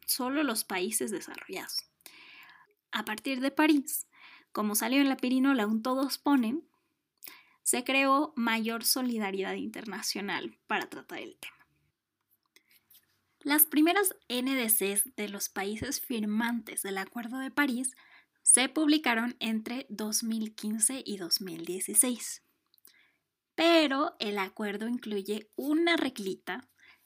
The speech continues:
que dice que estas N D Cs deben actualizarse cada cinco años con metas más ambiciosas.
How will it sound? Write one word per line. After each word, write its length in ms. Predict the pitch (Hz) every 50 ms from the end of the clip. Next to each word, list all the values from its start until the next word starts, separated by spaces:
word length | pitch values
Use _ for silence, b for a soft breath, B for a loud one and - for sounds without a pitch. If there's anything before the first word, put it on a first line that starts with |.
| b b -
que 120 | - 220
dice 300 | 214 240 247 - - 220
que 100 | 214 202
estas 320 | 208 - - 214 208 220 - -
N 260 | - 220 220 233 240
D 100 | 247 262
Cs 500 | 254 - - 277 254 214 208 214 - - b b b b b b _
deben 400 | - 247 254 254 262 262 277 285
actualizarse 840 | 302 294 - - 285 262 247 240 226 - 226 202 190 - 196 190 - _ -
cada 420 | - 208 208 208 220 233 240 254 254
cinco 400 | - - 226 220 226 233 - 208
años 460 | 190 185 190 202 220 262 330 - - B B B B B B -
con 240 | - 214 214 214 220
metas 440 | 226 240 254 254 - 285 294 302 - - -
más 420 | 214 208 208 202 202 202 - -
ambiciosas. 840 | 214 220 220 214 208 - - 180 - - - - - - - -